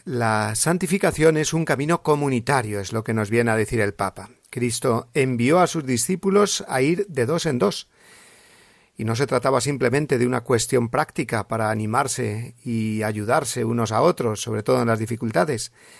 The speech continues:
sino que si estamos hechos a imagen y semejanza de Dios, Trinidad, y llamados a una comunión con Él, no podemos pensar en caminar solos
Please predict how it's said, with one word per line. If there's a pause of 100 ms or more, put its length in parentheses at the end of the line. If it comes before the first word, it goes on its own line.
(460)
sino
que
si
estamos
hechos
a
imagen
y
semejanza
de
Dios,
Trinidad, (1120)
y
llamados
a
una
comunión
con
Él, (540)
no
podemos
pensar
en
caminar
solos